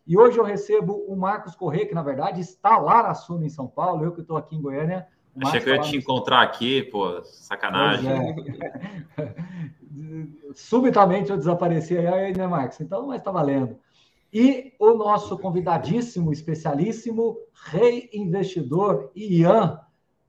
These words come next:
Speaker 1: do canal super aí, é, aderente, né, à educação financeira. Então, isso é muito bacana.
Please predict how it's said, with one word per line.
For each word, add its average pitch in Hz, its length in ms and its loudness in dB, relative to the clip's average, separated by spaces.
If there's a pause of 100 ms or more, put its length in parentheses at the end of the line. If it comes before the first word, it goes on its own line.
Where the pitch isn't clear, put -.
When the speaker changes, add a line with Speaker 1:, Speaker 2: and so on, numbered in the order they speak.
Speaker 1:
do 139 80 -8
canal 170 760 0
super 214 600 -2
aí, 165 520 0
é, 127 540 -14 (220)
aderente, 165 920 4
né, 139 200 -4
à 147 100 -2
educação 143 420 -6
financeira. 147 540 -6
Então, 160 220 -4
isso 165 160 -6
é 156 40 -4
muito 160 200 -4
bacana. 147 540 -2